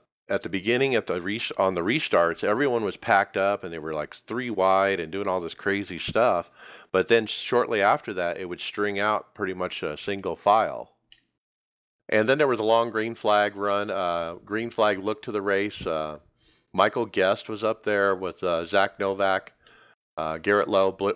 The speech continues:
Blake Reynolds having top five runs that, uh, those guys desperately needed. Um,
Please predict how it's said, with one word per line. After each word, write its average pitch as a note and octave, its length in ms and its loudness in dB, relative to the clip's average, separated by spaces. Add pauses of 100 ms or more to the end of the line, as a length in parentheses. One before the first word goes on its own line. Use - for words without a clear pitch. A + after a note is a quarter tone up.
Blake G2+ 320 0
Reynolds G2+ 360 0
having F2+ 280 0
top F#2 280 2
five F2+ 280 0
runs F2+ 380 -6
that, D#2+ 200 -6
uh, D#2 260 -8
those E2+ 220 -10
guys E2+ 300 0
desperately F2 640 -4
needed. F2+ 500 -4 (540)
Um, D2 440 0